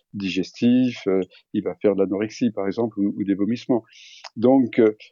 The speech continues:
euh, si je refuse la vie des autres, c'est ça, le, qui donne l'insuffisance respiratoire. Si j'ai du mal à accepter, à digérer, à encaisser, euh, ce que les autres me font, eh bien là, à ce moment-là, je bloque ma respiration. Si je supporte pas le,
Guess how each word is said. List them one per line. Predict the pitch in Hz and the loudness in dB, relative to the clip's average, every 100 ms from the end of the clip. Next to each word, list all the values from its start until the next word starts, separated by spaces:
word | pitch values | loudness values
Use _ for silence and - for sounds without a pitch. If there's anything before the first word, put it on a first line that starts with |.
| _ | _
euh, | - 107 107 107 | -4 2 4 4
si | - 110 | 0 -2
je | 110 | -2
refuse | - 120 104 | 2 2 4
la | 101 | 2
vie | 120 | 2
des | 107 107 156 | 2 4 4
autres, | 196 - | 2 0
c'est | 107 | 0
ça, | 185 123 | 4 4
le, | 98 92 - - _ | 2 -4 -6 -10 _
qui | - | -4
donne | 101 98 | 0 2
l'insuffisance | 95 - - 95 107 104 98 | 0 -6 -8 -6 -4 -4 -4
respiratoire. | - - 117 - 135 110 - - | -10 -6 -6 2 2 0 -10 -16
Si | - 113 | -2 -2
j'ai | 101 | 0
du | 107 | 2
mal | 117 107 | 4 4
à | 98 | 2
accepter, | 110 - 135 - - 214 175 | -2 0 0 0 2 4 4
à | 95 | 2
digérer, | 101 95 110 170 160 | -4 -2 2 4 2
à | |
encaisser, | 98 - 107 104 - 196 190 113 - _ _ 95 | 0 0 -2 -2 0 4 4 2 -2 _ _ -2
euh, | 98 | -2
ce | - | 0
que | 101 | -2
les | 95 | 2
autres | 104 98 | 0 0
me | 87 | -4
font, | 160 165 98 | 2 2 2
eh | |
bien | 85 85 | -6 -8
là, | 98 | -8
à | |
ce | - | -10
moment-là, | 87 90 107 | -8 -4 -4
je | 95 | 0
bloque | 98 - | -2 -2
ma | 90 90 | -6 -4
respiration. | 90 - 95 120 - 127 - - - | -6 -10 -8 -4 0 0 -4 -20 -18
Si | - 120 | -4 -4
je | - | -2
supporte | 101 98 - - | -2 -2 -2 2
pas | 107 | 2
le, | 110 95 | 4 0